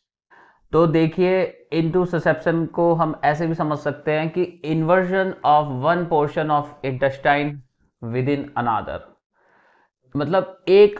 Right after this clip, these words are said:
इंटेस्टाइन का पोर्शन दूसरे इंटेस्टाइन के पोर्शन के अंदर इन्वर्जन हो गया। जैसे कि ये इंटेस्टाइन है, अब ये वाली आंत ऐसे हो गई है, अंदर चली गई थोड़ी। तो इससे क्या होगा, जो स्टूल का रास्ता है, लैट्रिन है, वो पास नहीं हो पाएगा, ऑब्स्ट्रक्शन हो जाएगा,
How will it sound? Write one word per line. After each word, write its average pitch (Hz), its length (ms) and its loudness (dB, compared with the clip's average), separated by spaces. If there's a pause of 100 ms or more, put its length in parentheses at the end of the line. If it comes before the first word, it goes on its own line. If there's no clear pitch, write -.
इंटेस्टाइन 165 440 0
का 165 80 0
पोर्शन 156 440 0
दूसरे 151 340 -2
इंटेस्टाइन 143 420 -4
के 143 80 -4
पोर्शन 127 440 -6
के 131 80 -6
अंदर 120 480 -4 (220)
इन्वर्जन 120 420 -2
हो 107 120 -6
गया। 110 180 -2
जैसे 143 260 0
कि 165 100 -2
ये 170 300 0
इंटेस्टाइन 156 520 -2
है, 170 180 -6
अब 139 180 0
ये 143 80 2
वाली 147 220 0
आंत 135 340 0
ऐसे 120 240 -4
हो 92 140 -6
गई 78 180 -12
है, 57 180 -14 (200)
अंदर 120 240 -4
चली 95 240 -8
गई 85 160 -10
थोड़ी। - 240 -12 (680)
तो 180 60 4
इससे 180 220 0
क्या 180 160 6
होगा, 165 300 6
जो 170 160 2
स्टूल 156 340 -2
का 165 80 6
रास्ता 147 340 4
है, 143 100 2
लैट्रिन 139 400 -2
है, 135 80 -2
वो 135 120 -2
पास 131 380 2
नहीं 131 100 -4
हो 127 100 -2
पाएगा, 131 600 2 (100)
ऑब्स्ट्रक्शन 131 580 0
हो 131 120 -4
जाएगा, 127 560 2